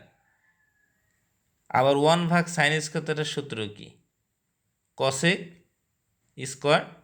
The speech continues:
theta। এটাই আমাদের দেখো যে ডান পক্ষ আমাদের প্রমাণ করতে বলেছিল,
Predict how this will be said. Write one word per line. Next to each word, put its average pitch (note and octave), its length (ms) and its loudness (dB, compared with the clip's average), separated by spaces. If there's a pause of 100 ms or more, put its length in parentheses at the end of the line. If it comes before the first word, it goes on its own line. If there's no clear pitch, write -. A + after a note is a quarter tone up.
(380)
theta। - 260 -8 (1500)
এটাই D#3+ 300 6
আমাদের C3+ 380 0
দেখো A#2+ 400 -6 (760)
যে A2 200 -6
ডান D#3+ 280 2
পক্ষ - 240 -4
আমাদের C3 320 -4
প্রমাণ C3 280 -4
করতে A2+ 240 -8
বলেছিল, G2 380 -10